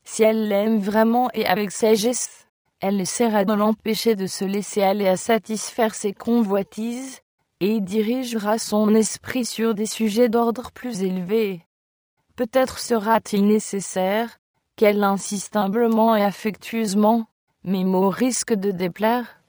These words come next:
afin de ne pas avilir son corps par des excès sexuels.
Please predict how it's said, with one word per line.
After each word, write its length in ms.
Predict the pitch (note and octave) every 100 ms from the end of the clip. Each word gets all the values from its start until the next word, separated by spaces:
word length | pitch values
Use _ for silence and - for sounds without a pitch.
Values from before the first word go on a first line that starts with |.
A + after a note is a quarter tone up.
| _ _ _ -
afin 420 | G#3 - B3+ C4+
de 120 | A3+
ne 140 | G3
pas 340 | F#3 - - C#3+
avilir 520 | E3+ A3 A#3 A#3 A#3+
son 280 | - F#3+ E3+
corps 240 | A#3 G#3+
par 260 | - G#3+ G#3
des 240 | G#3 F3
excès 320 | F#3+ - G3+
sexuels. 960 | F#3+ - F#3+ - - - F3 D#3+ D#3+